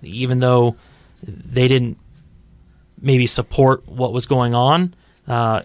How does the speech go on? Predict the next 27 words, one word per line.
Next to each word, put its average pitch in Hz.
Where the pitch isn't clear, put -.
in 131
the 135
end, 135
it 117
does 120
benefit 120
them 117
greatly. 127
And 113
you 117
have 113
a 117
lot 117
of 117
individuals 117
that 113
realize 120
that 120
there 117
is 117
actually, 117
um, 110
a 113
benefit 113
to 117
union 117
representation. 117